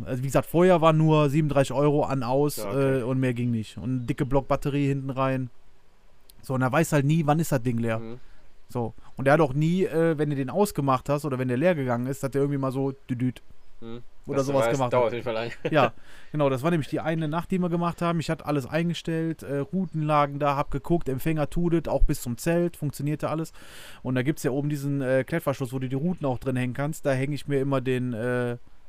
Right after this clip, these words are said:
Speaker 1: den Pieper quasi rein. Ne, dann bin ich immer, ich bin ja irgendwo rund ums Zelt, da brauchst du das Ding nicht mit rumtragen, dann hörst du's immer.
Speaker 2: Ja.
Speaker 1: Und hab dran gezogen, piepte auch bis ans Zelt oben, der piepte wunderbar. So, und da lagen die Routen eine Stunde.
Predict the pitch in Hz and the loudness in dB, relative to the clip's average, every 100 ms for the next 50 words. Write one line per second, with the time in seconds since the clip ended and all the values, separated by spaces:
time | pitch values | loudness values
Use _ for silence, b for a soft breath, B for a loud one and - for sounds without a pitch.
0 | - - 143 139 - 185 151 123 120 117 | -8 0 2 2 2 8 8 8 2 0
1 | 117 110 104 104 107 120 123 127 135 131 | 0 -2 -4 -6 -8 -6 -4 -2 -4 -4
2 | 135 123 120 156 151 131 123 123 113 135 | -2 -4 -4 0 2 2 0 -2 0 0
3 | 127 120 - 135 135 127 139 127 135 117 | -2 -6 0 0 2 0 -4 -4 -4 -6
4 | 120 - 135 - 131 135 131 123 147 - | -6 -6 -4 2 2 2 0 0 -2 -4
5 | 98 101 147 - B 110 B B B 147 | -6 -4 -4 -6 B -8 B B B 0
6 | 151 147 143 139 165 156 160 - 180 156 | 2 2 -2 0 0 0 2 2 2 2
7 | 123 127 151 135 127 - - 156 156 151 | 2 2 -2 -4 -4 -4 -2 -2 -2 -2
8 | 131 - 151 147 120 120 117 143 175 - | -2 -2 -4 -4 -2 -2 0 -2 -2 -8
9 | B B B - 143 127 139 156 165 156 | B B B -2 2 4 4 2 2 0
10 | 165 160 165 165 156 - - 151 - 180 | 0 2 2 2 0 -4 -4 2 6 6
11 | 175 196 | 6 2